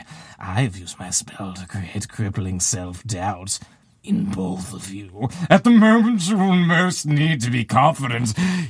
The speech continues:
you will fail. So, like, you didn't kill us or anything? Nah. Other useful spells were given away to the better guys. I'm just a temple attendant, so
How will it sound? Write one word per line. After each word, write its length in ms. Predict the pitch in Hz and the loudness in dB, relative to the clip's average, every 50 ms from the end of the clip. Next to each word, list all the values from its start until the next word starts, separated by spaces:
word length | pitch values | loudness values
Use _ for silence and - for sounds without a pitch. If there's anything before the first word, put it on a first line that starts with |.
| - - | -10 -12
you 140 | 95 95 98 | -10 -6 -6
will 240 | 101 101 98 92 - | -4 -4 -4 -6 -8
fail. 1040 | - - - - - 113 101 98 101 101 98 92 92 98 104 104 101 87 90 92 90 - - _ _ _ _ _ _ _ _ _ _ _ _ _ | -8 -8 -8 -6 -6 -4 -2 0 2 2 2 0 -2 -4 -6 -8 -8 -8 -10 -12 -14 -16 -18 _ _ _ _ _ _ _ _ _ _ _ _ _
So, 1040 | - - - - - - - - 220 208 202 202 202 202 208 208 202 202 202 185 170 | -14 -12 -10 -10 -8 -8 -8 -4 -4 -2 -2 -2 -2 -2 -2 -2 -4 -4 -4 -6 -8
like, 380 | 156 151 180 190 190 - - 208 | -8 -6 -6 -4 -4 -4 -2 -2
you 40 | 196 | 0
didn't 280 | 202 214 226 208 - | 4 4 4 4 2
kill 320 | - - - - 127 123 131 151 | 0 -8 -8 -2 -2 0 0 0
us 340 | 165 - - - - - 196 | -2 -4 -6 -6 -6 -6 -6
or 40 | 185 | -8
anything? 840 | - - 190 202 196 - - - 208 208 202 202 208 208 214 214 202 226 226 - | -6 -6 -4 -4 -4 -6 -6 -6 -4 -2 0 0 0 2 2 2 2 0 0 2
Nah. 880 | 147 175 180 170 170 156 143 135 110 104 107 110 92 110 113 107 127 113 - 139 170 180 180 - - _ _ _ _ _ _ - | 4 4 4 4 4 2 2 0 0 0 0 0 0 0 0 0 0 -2 -2 -4 -6 -6 -6 -8 -12 _ _ _ _ _ _ -6
Other 200 | 113 113 110 104 | -4 -2 -2 -2
useful 520 | 101 92 95 98 98 - - - 98 87 | -2 -2 -4 -6 -6 -8 -10 -12 -12 -10
spells 560 | - - - - 95 95 92 92 92 92 95 98 | -8 -10 -10 -10 -14 -16 -14 -14 -14 -14 -14 -14
were 80 | 98 | -14
given 260 | 87 98 92 92 95 | -12 -12 -10 -10 -10
away 340 | 92 87 87 90 87 87 90 | -10 -10 -10 -10 -10 -10 -10
to 120 | 87 90 87 | -12 -12 -14
the 80 | 90 | -12
better 340 | 90 - 90 87 92 98 101 | -12 -10 -10 -10 -8 -10 -10
guys. 680 | 95 - 92 92 185 - - 95 104 110 117 123 120 - - 160 170 151 - | -10 -10 -12 -10 -10 -10 -10 -10 -8 -6 -4 -2 -2 -2 -4 -8 -8 -2 2
I'm 180 | 143 165 175 | 4 4 4
just 160 | 170 190 - 160 | 2 0 -2 -2
a 80 | 143 | -2
temple 380 | - - 139 123 113 - 156 139 | -2 -2 -2 -2 0 0 0 0
attendant, 420 | 120 104 135 117 117 131 147 135 | 0 -2 -2 -2 -2 -2 -2 0
so 160 | - - 190 | 0 0 0